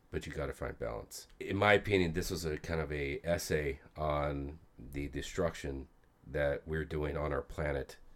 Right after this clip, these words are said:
as we speak. The Amazon forest is being stripped at a rate that's, you know,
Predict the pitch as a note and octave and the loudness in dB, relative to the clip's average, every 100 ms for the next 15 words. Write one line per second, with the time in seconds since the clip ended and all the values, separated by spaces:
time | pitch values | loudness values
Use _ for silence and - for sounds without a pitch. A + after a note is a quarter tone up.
0 | - - - C#2 - C2+ - C#2 C2 - | -20 -16 -6 -6 -4 -8 -6 -6 -6 -4
1 | D2 C#2+ D2 C2+ - E2+ E2 D#2+ D2+ - | -2 0 -2 -2 0 4 4 4 -2 -4
2 | D2+ D2 - - D2 - C#2+ C#2 C#2 C2+ | -2 -2 -4 -2 -2 0 -2 0 0 0
3 | - C2+ - - - - - _ - D2+ | -2 -4 -4 -12 -14 -16 -18 _ -6 -6